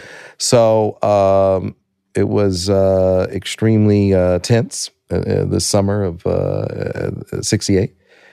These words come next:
And, uh, and, uh, my mom said, "Let's go visit some, some friends and family in, uh, Los Angeles." So we ended up going to L A. And, uh, for what was supposed to be a two-week vacation. And, uh,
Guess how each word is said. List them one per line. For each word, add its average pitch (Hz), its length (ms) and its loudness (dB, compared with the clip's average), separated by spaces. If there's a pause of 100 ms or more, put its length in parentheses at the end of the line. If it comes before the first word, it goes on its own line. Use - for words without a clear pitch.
(280)
And, 95 480 0
uh, 92 600 2 (120)
and, 90 380 -2
uh, 92 400 0
my 92 100 -2
mom 95 280 0
said, 95 180 -4
"Let's 90 140 -4
go 95 100 -2
visit 90 320 -4
some, 95 480 -6
some 92 220 -6
friends 101 500 0
and 92 180 -6
family 95 460 0
in, 92 240 -6
uh, 98 320 -4
Los 101 220 0
Angeles." 135 420 -4 (460)
So 92 240 0
we 101 120 2
ended 104 220 2
up 101 140 0
going 95 260 0
to 92 60 0
L 87 180 0
A. 85 140 -2 (480)
And, 85 400 0
uh, 85 140 2
for 92 180 0
what 92 240 0
was 98 160 -2
supposed - 340 -4
to 90 60 -4
be 92 140 0
a 90 100 0
two-week 95 420 -2
vacation. 90 560 -2 (640)
And, 95 500 2
uh, 95 520 2